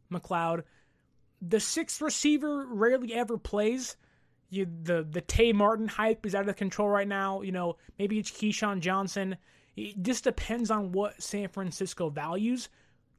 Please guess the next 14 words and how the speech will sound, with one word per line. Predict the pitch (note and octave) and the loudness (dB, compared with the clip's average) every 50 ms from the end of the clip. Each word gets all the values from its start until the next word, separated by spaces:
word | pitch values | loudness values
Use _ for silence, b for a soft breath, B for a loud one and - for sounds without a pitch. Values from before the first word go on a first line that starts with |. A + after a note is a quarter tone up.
| - F3 E3 | -16 -10 -2
Do | E3 G3+ F#3+ | 0 4 8
they | G3 G#3+ A3+ | 8 8 8
want | G#3 F3 D#3 D#3+ F3+ G3 G#3+ A#3 A#3 A3+ - _ - | 6 2 0 -2 -2 0 0 0 -2 -4 -10 _ -4
another | G#3 G3 F3+ D#3 E3 E3+ E3+ F3 G3 G3 G#3 G3+ F3+ | -2 -2 -2 0 -2 -2 0 0 0 0 0 -4 -4
special | - - - G3+ F3+ - G#3+ G3 | -6 -4 -4 -4 -4 -2 -6 -6
teams | G3 - - E3+ F3 G3 G#3+ | -6 -8 -8 -6 -4 -4 -4
guy, | G3 A3 B3 A#3+ A#3+ B3 B3 A3+ - - - _ _ | 0 2 2 2 2 0 -2 -6 -8 -14 -20 _ _
Keyshawn | - - F3+ D#3+ - F#3 E3+ E3 | -12 -10 -8 -8 -6 -6 -6 -2
Johnson? | E3 G3+ A3 A#3 A#3 G#3+ A#3 A#3+ A3+ A3 b b b b b b b b b b _ _ - | 0 2 2 2 0 0 -2 -2 -2 -4 b b b b b b b b b b _ _ 0
Are | G#3+ G#3+ | 2 2
they | G3+ G3+ | 2 4
looking | F#3+ G3+ G#3 - G#3+ G#3 | 2 2 0 2 0 -2
for | F#3 - G3+ F#3+ G3 | -2 -2 -2 -2 0
a | F3+ E3+ E3+ D#3+ | 0 0 -2 -2